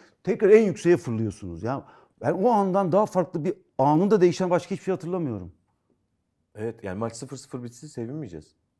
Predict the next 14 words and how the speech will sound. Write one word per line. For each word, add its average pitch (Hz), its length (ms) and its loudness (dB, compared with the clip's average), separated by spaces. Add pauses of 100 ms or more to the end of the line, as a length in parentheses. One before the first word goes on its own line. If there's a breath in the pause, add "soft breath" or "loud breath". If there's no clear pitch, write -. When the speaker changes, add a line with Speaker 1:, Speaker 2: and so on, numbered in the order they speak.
(220)
Speaker 1:
Ya - 100 -20
tabii - 200 -12
canım, 127 220 -8
o 82 100 -10
başka 131 300 -12
bir - 60 -8
şey. 92 140 -10 (400)
Speaker 2:
Ha, 82 200 -12
bir 143 220 -2
bir 123 180 -4
de 226 260 -2 (100)
coşkuyla 123 420 -4
gittik 175 300 -14
penaltılara. 104 580 -6